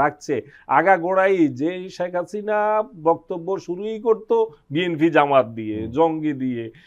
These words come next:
Speaker 1: এবং তারেক রহমান দিয়ে, এগুলো দিয়েই যখন বে-, বেগম খালেদা জিয়াকে তুচ্ছ তাচ্ছিল্য করে যেসব বক্তৃতা, তার যে কয়টা এর মধ্যে ভার্চুয়াল বক্তব্য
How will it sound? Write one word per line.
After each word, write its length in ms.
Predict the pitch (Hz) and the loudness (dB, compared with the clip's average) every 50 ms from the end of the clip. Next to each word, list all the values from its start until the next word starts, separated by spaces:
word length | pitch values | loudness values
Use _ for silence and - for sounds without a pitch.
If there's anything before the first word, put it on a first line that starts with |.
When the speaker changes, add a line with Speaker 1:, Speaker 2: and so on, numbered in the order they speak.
| _ - _ - 139 | _ -16 _ 0 2
Speaker 1:
এবং 140 | 151 156 160 143 - | 2 2 2 0 4
তারেক 280 | - 185 185 196 202 170 180 190 | 4 4 6 6 2 4 6 6
রহমান 300 | 196 196 190 185 180 170 156 143 | 6 6 6 2 0 0 0 -2
দিয়ে, 200 | 139 131 127 123 135 156 196 175 | -2 -2 0 -2 -2 -2 -2 -4
এগুলো 220 | 170 190 202 208 214 | -4 -2 2 0 0
দিয়েই 420 | 190 170 175 190 208 226 240 240 233 | 0 0 -6 -4 -4 -4 -4 -4 2
যখন 320 | 226 214 202 180 190 196 175 170 160 151 143 | 2 2 2 2 0 -2 -2 -4 -10 -10 -4
বে-, 160 | 156 165 151 143 | -2 -2 -2 0
বেগম 240 | 143 156 165 175 170 160 | -2 -2 -2 -4 -2 0
খালেদা 260 | 170 170 170 160 175 165 160 | 0 0 0 -2 -4 -4 -4
জিয়াকে 280 | 170 175 170 160 180 180 170 | -4 -4 -4 -6 -8 -10 -4
তুচ্ছ 200 | - 165 160 - 208 | -4 -6 -2 -2 -2
তাচ্ছিল্য 460 | 208 208 196 - - - 196 185 185 185 170 | 2 2 2 0 0 -10 -10 -8 -8 -8 -8
করে 140 | 180 170 175 165 160 | -8 -6 -6 -6 -6
যেসব 220 | 160 139 160 156 143 143 | -6 -4 -6 -4 -2 -4
বক্তৃতা, 340 | 139 131 143 139 135 139 123 - - - _ - _ _ | -4 -4 -10 -12 -8 -8 -10 -10 -12 -20 _ -20 _ _
তার 220 | - 147 151 147 135 127 | 0 0 0 0 0 0
যে 80 | 151 156 | 0 0
কয়টা 220 | 151 180 175 240 240 220 196 | 0 -2 -2 0 0 0 0
এর 100 | 185 185 185 | -2 -2 -8
মধ্যে 200 | 185 180 170 185 175 156 | -12 -10 -8 -6 -2 -2
ভার্চুয়াল 420 | 147 143 - - - 165 170 156 143 139 139 | -2 -4 -4 -4 -2 0 0 0 -2 -2 -4
বক্তব্য 380 | 127 123 - _ 147 143 131 | -4 -4 -2 _ -2 -2 -2